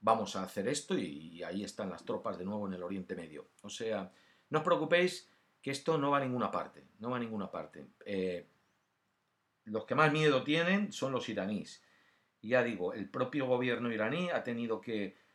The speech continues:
ha sacado estas imágenes en televisión para callar a su pueblo, por así decirlo,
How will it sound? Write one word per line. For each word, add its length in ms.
ha 100
sacado 420
estas 260
imágenes 480
en 160
televisión 640
para 220
callar 560
a 80
su 180
pueblo, 380
por 160
así 180
decirlo, 560